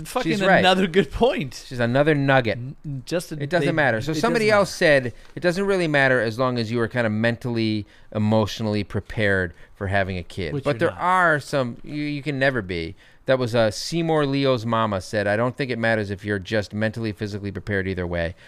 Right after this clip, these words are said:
Speaker 2: which you can never be. Um, w-, I, maybe what she's saying is, if you're kind of at peace with where you are in your, with where you
Speaker 1: Yeah,
Speaker 2: are in your
Speaker 1: yeah,
Speaker 2: life,
Speaker 1: yeah.
Speaker 2: and you're not like, "Oh, I wish I had done this ten years ago," or whatever. I'm never really like that.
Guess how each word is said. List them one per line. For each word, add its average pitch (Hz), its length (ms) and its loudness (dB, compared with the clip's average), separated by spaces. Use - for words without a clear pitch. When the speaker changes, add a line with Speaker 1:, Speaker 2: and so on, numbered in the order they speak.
Speaker 2:
which 135 180 -6
you 156 80 0
can 156 160 -2
never 160 200 2
be. 95 380 -4
Um, 95 300 -6
w-, 143 220 -20
I, 160 200 -2
maybe 180 400 0
what 151 240 0
she's 143 340 -6
saying 120 380 0
is, 104 420 -4
if 131 140 -6
you're 165 100 0
kind 160 160 0
of 135 80 0
at - 220 -2
peace - 360 -8
with 120 140 -6
where 127 140 0
you 117 180 0
are 117 140 6
in 101 100 -6
your, 98 180 -4
with 104 220 -6
where 123 140 0
you 120 100 0
Speaker 1:
Yeah, 117 60 2
Speaker 2:
are 110 120 4
in 101 80 -2
your 95 140 -4
Speaker 1:
yeah, 90 60 -6
Speaker 2:
life, 87 320 -6
Speaker 1:
yeah. - 20 -20
Speaker 2:
and 110 120 -4
you're 120 100 0
not 120 260 0
like, 107 220 -2
"Oh, 113 160 0
I 107 80 0
wish 113 320 -4
I 113 80 0
had 101 180 -4
done 113 200 2
this 98 160 -4
ten 95 260 -4
years 98 240 -4
ago," 87 320 -4
or 107 140 -2
whatever. 87 360 -6
I'm 214 200 2
never 202 220 0
really 147 260 0
like 117 340 -4
that. 92 280 -6